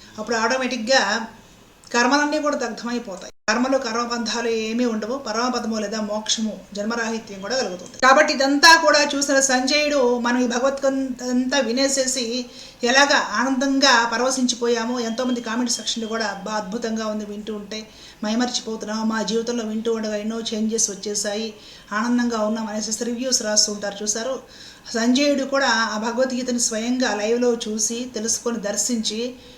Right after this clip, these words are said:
ఎంతో పరవశించిపోయాడు. ధృతరాష్ట్రుడికి ఇవన్నీ చెప్పుకుంటూ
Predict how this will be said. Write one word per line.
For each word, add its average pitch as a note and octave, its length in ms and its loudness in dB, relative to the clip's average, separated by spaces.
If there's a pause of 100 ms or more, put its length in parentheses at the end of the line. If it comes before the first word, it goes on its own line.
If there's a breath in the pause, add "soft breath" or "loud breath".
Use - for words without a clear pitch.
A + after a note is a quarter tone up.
(160 loud breath)
ఎంతో A#3 320 -2
పరవశించిపోయాడు. G#3+ 880 -4
ధృతరాష్ట్రుడికి A3+ 640 -6
ఇవన్నీ G3+ 180 -8
చెప్పుకుంటూ A3 680 -6